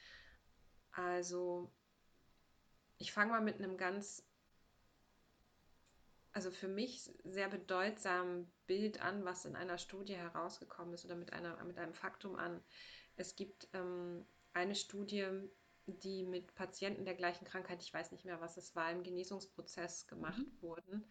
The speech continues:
Speaker 1: Ähm, und zwar mit Bildern, ähm,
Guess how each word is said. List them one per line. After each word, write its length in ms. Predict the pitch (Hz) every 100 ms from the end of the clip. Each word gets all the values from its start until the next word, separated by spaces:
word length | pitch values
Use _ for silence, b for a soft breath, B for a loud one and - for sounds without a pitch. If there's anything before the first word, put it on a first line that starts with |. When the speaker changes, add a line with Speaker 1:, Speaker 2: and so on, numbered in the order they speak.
| b b b b b - -
Speaker 1:
Ähm, 260 | 175 175 175
und 160 | 180
zwar 340 | - 175 170 185
mit 400 | 180 180 - -
Bildern, 640 | 196 226 202 196 190 185 - -
ähm, 140 | 180